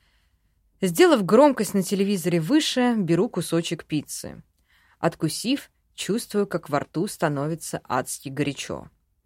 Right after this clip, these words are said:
Уф! Втягиваю в себя воздух. Недолго думая, тянусь к холодному пиву и непроизвольно смотрю на экран телефона, который сжимает Титов.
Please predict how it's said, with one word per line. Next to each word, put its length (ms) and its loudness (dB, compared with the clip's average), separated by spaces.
Уф! 640 -6
Втягиваю 680 2
в 80 -16
себя 300 0
воздух. 500 -10
Недолго 380 6
думая, 680 6
тянусь 420 2
к 60 -14
холодному 640 4
пиву 520 2
и 80 0
непроизвольно 720 2
смотрю 420 0
на 180 4
экран 280 0
телефона, 580 -2
который 420 -2
сжимает 540 -4
Титов. 560 -12